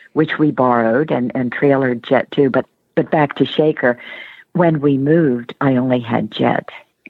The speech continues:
And so, of course, the neighbors took notice of one horse in the field. And there was a woman who lived nearby who had a horse, um,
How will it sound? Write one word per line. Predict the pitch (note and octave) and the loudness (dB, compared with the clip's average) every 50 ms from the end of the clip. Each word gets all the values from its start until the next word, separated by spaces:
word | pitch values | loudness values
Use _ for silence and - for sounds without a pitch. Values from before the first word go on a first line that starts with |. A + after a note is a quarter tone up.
| _ _ | _ _
And | C#3 C3 B2+ B2+ B2+ A#2+ - - - - | 0 0 2 0 0 -2 -6 -10 -4 -2
so, | C3+ C3 B2 A#2+ | 0 2 2 0
of | A2+ - | -2 -4
course, | - - B2 A#2+ A#2 - _ | -2 0 0 0 0 -2 _
the | C3+ A#2 | 0 2
neighbors | A#2+ B2 A#2+ - - A#2 A#2+ A#2 - - - | 2 2 2 2 2 0 0 0 -4 -8 -4
took | - D3+ B2 - | -4 -4 -2 0
notice | C3 B2 A2+ A2 G#2+ A#2 A#2 - | 0 2 2 2 2 0 0 0
of | - A#2+ A2+ | -2 -2 0
one | A#2 B2 B2 | 0 0 0
horse | A#2+ A#2 B2 B2 B2 - - | 2 0 0 0 0 -2 -2
in | - A#2+ | -2 -2
the | A#2 | -2
field. | - - D#3 D#3 D3+ C3 C3 - - - - - - - - - - _ _ _ _ _ _ _ - | 0 0 2 2 4 2 0 -2 -6 -14 -20 -20 -20 -20 -20 -20 -20 _ _ _ _ _ _ _ 2
And | D#3+ D3+ | 2 4
there | C#3+ C#3+ C#3+ C#3 | 4 4 4 4
was | D3 C#3+ B2+ - - _ _ _ _ _ _ _ _ _ - - _ | 4 2 0 -2 -8 _ _ _ _ _ _ _ _ _ -20 -6 _
a | D#3+ | -2
woman | D#3 C3 C#3+ D3+ C#3+ C#3 C#3 | 0 2 2 2 2 2 0
who | C3 C3 B2+ | 0 0 2
lived | C3+ C#3 C3 - - | 2 2 2 0 -2
nearby | C3+ C3 B2 A#2+ A2+ C#3 C#3 D3+ D3 C3 B2 B2+ | -2 0 0 0 2 2 2 2 2 2 2 0
who | A#2 B2 C#3 C3+ | 0 -2 -2 -2
had | B2+ B2+ B2 A#2+ | 0 0 0 0
a | B2 | 0
horse, | A#2 - - C#3+ C#3 C#3 C3+ - - - - - - - - - - - - - - _ - | -2 0 2 2 2 2 0 -4 -12 -20 -20 -18 -18 -18 -18 -18 -18 -20 -20 -20 -10 _ 0
um, | D#3 C3+ B2+ B2+ B2+ B2+ B2 B2 | 2 2 4 2 2 0 -2 -4